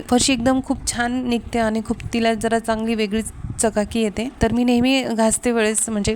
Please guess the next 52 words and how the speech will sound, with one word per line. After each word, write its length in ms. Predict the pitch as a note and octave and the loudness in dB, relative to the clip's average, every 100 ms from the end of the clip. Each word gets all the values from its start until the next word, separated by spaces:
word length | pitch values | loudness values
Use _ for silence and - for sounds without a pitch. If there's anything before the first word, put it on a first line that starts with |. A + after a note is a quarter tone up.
| - | -2
पुसते 340 | - A3 - A3+ | -2 -2 0 0
वेळेस 360 | G#3+ G3+ G3+ | 2 0 -2
किंवा 240 | - G#3 G#3 | -2 -2 0
धुते 340 | G#3 G#3 G#3+ | 2 0 0
वेळेस 320 | G3+ G#3 G#3 - | 0 0 0 0
असाच 320 | G#3 A3+ A3+ | 0 0 2
वापर 300 | A3+ A3+ A3+ | 2 2 2
करते. 400 | A3+ G#3+ G3+ A#3+ | 2 0 0 -2
अ, 200 | G3 G3 F#3+ | 0 0 0
त्यामुळे 400 | G#3+ G3+ G#3 G#3+ | 0 2 0 0
हे 280 | - G#3 G#3+ | -2 0 0
जे 120 | A3+ | 2
टाईल्स 400 | A3+ G#3+ A3+ B3+ | 4 4 2 2
आहेत 220 | A#3 A3+ G3 | 2 0 -2
ना, 100 | G3 | -2
ह्या 280 | G3 G3+ G3+ | 0 0 2
व्हाईट 240 | G3+ G3+ - | 2 2 2
टाईल्स 300 | G#3+ G#3+ G#3 | 2 2 0
आणखीन 320 | G#3 F#3+ G#3+ G#3 | -2 -2 -2 0
जास्तच 460 | G3 - A3+ - | 0 0 -2 0
व्हाईट 300 | G#3+ G3 G3 | 0 0 0
दिसतात, 460 | G#3 G3+ - G3+ G3 | 0 0 0 -2 2
आरशासारख्या 600 | G3+ G3 A#3+ A#3 A3+ A#3+ | 2 4 2 0 2 2
होतात 340 | A#3 G#3+ G#3 | 2 2 0
अशा 220 | G3+ - A3 | 0 -2 -4
एकदम 320 | G3+ F#3 G3+ | -2 -2 -2
क्लीन 380 | G3+ G3+ G3 G3 | -2 -2 0 0
आणि 200 | F#3 G3 | -2 -2
क्लिअर, 260 | G3 F#3 F#3+ C4+ - | 0 0 0 -4 -2
ज्या 120 | G3 | 0
की 120 | G3 A3 | 2 0
खूप 240 | A3+ - | 0 0
छान 160 | G#3+ G#3+ | 0 0
दिसतात 360 | G#3+ - G#3 | 0 0 0
आणि 140 | G3+ G3 | 0 0
घर 220 | G#3 G#3 | 2 2
पण 180 | - B3+ | 2 -2
खूप 160 | - B3+ | -2 2
लवकर 260 | B3 B3 B3+ | 2 2 0
स्वच्छ 360 | - A#3+ - | 0 2 2
होतं. 300 | B3 A3+ - D#4 - | 2 2 -2 -6 -8
तर 40 | G3+ | -2
त्यावर 260 | B3 B3 | 2 2
पाणी 320 | B3 B3 A#3 B3 | 2 2 2 0
टाकून 340 | B3 B3 B3 | -2 0 0
परत 320 | B3 B3 B3 | 2 2 0
एकदा 260 | A#3+ A3 B3 | -2 0 0
छान 220 | A3+ A3+ | 0 0
असं 360 | A3+ A3 C#4 C#4 | 0 0 0 0
पाणी 260 | A#3+ A3 | 0 0
काढून 340 | A3+ A3+ A#3 A#3+ | 0 0 2 2
घेतलं. 320 | A#3+ G#3+ | 2 0